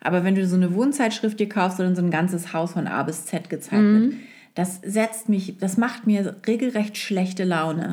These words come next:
Speaker 2: Echt?
Speaker 1: Ja.
Speaker 2: <laughs>
Speaker 1: Wenn
Speaker 2: Weil
Speaker 1: das
Speaker 2: du
Speaker 1: so,
Speaker 2: denkst,
Speaker 1: wenn
Speaker 2: es
Speaker 1: dann
Speaker 2: müsste bei dir auch so aussehen, oder?
Speaker 1: Ja, oder weil ich dann ho-,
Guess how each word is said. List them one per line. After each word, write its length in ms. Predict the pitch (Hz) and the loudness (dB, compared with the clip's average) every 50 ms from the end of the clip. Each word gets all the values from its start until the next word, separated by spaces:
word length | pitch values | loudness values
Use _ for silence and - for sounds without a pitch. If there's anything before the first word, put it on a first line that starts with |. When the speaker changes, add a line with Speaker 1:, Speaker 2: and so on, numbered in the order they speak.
| 185 | 4
Speaker 2:
Echt? 320 | - 311 403 370 - - - - - - - | 4 4 4 4 0 -4 -6 -6 -6 -6 -2
Speaker 1:
Ja. 260 | - 190 247 226 180 185 - - - 466 - - - - - - - | 2 2 4 4 2 0 2 4 4 4 4 2 -6 -16 -16 -2 0
Speaker 2:
<laughs> 80 | 294 - - - - - - - - - - - | 0 0 0 -6 -8 -6 -4 -4 -4 -6 -6 0
Speaker 1:
Wenn 100 | - 233 | 4 4
Speaker 2:
Weil 100 | 233 262 247 | 6 6 6
Speaker 1:
das 80 | 240 294 | 6 6
Speaker 2:
du 40 | |
Speaker 1:
so, 60 | 233 214 | 6 6
Speaker 2:
denkst, 240 | 226 233 285 285 214 | 4 4 4 4 4
Speaker 1:
wenn 80 | 214 | 4
Speaker 2:
es 60 | 277 214 | 6 6
Speaker 1:
dann 100 | 269 277 | 6 6
Speaker 2:
müsste 260 | 302 294 320 - 240 | 6 4 4 4 4
bei 120 | 220 254 | 4 6
dir 200 | 220 233 208 - | 6 6 4 4
auch 60 | - 269 | 4 4
so 100 | - - | 2 2
aussehen, 640 | - - 214 269 311 - - 294 320 359 403 392 | 4 4 2 2 2 2 2 2 2 2 2 2
oder? 380 | - 226 226 226 220 220 220 226 | 2 4 4 6 6 6 6 4
Speaker 1:
Ja, 260 | 277 285 311 320 - | 4 2 2 0 0
oder 220 | 240 240 247 247 226 | 2 2 2 2 4
weil 140 | 233 226 233 | 2 2 2
ich 80 | 233 | 2
dann 280 | - 226 214 196 208 185 | 2 2 2 2 2 0
ho-, 140 | 202 - | -2 -2